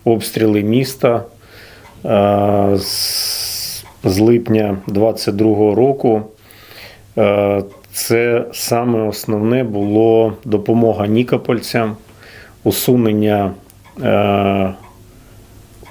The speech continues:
м, е, усунення наслідків обстрілів і відновлення, е,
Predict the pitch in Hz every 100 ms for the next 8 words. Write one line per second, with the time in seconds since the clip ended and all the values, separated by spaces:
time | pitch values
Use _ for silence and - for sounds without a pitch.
0 | - - - - - - - - - 147
1 | 107 104 104 101 101 98 110 107 - 131
2 | 117 110 107 113 110 - 101 - 101 127
3 | 139 - 123 113 113 107 - - - -
4 | - 107 113 117 110 101 98 117 135 123
5 | 117 113 113 110 107 104 - - - -
6 | - 107 104 101 101 104 104